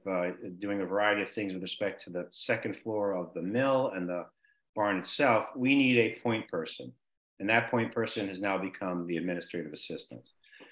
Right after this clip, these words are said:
So what she was originally, um, the position was originally required to do was to research ad hoc, um, muse-, museum and related topics,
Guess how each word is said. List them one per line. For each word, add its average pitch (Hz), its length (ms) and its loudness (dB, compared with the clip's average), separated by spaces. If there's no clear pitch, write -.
So 135 500 10
what 131 180 6
she 139 220 8
was 123 200 4
originally, 135 720 8
um, 101 440 2
the 101 100 -4
position 110 420 4
was 104 100 -4
originally 113 260 2
required 98 300 2
to 95 100 0
do 101 200 0
was 98 160 -4
to 98 100 -8
research 113 480 2
ad 113 240 4
hoc, 101 380 0
um, 90 340 0
muse-, 95 240 0
museum 107 420 0
and 101 120 -2
related 95 340 2
topics, - 680 4